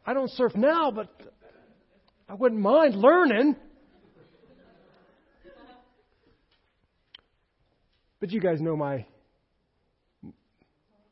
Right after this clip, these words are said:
my view of, of Revelation. I, I, I, I think in the new heavens and the new earth, what it's saying is that the origin not only is evil and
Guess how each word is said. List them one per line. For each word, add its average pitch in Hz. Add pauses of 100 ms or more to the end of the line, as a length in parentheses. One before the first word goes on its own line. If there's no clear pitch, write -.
my 147
view 139
of, 127 (520)
of 139 (220)
Revelation. 139
I, -
I, -
I, 160 (120)
I 160
think 254
in 262
the 247
new 202
heavens 170
and 175
the 165
new 180
earth, 220
what 190
it's 190
saying 202
is 170
that 165
the 165
origin 180 (240)
not 226
only 208
is 165 (300)
evil 196 (160)
and 165